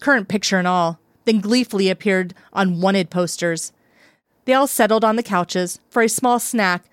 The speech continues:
of payday mini bars and bottles of water. Mulder pulled Skinner aside. "How did you set this up? Did Scully call you or something?"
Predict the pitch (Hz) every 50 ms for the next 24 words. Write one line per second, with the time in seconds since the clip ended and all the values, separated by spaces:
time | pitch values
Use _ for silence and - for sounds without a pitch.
0 | _ _ - - _ - 226 214 - - 226 254 247 247 240 233 226 214 220 208
1 | 170 185 175 170 170 170 170 196 180 165 180 170 175 185 185 175 185 170 175 170
2 | 175 170 165 160 160 - _ _ _ _ _ _ _ _ _ _ _ _ - 294
3 | 349 349 311 294 254 - 240 208 196 - - - 202 202 190 190 185 - - 190
4 | 180 175 175 175 170 - _ _ _ _ _ _ _ _ _ _ _ _ _ _
5 | - - - - 269 294 302 320 269 277 277 254 - 277 - 214 233 - - 277
6 | 233 180 - _ _ _ _ _ _ _ _ _ _ _ - 240 - - - -
7 | 233 226 240 247 - - - 175 180 190 196 214 220 247 247 - 254 240 233 -
8 | 262 262 269 262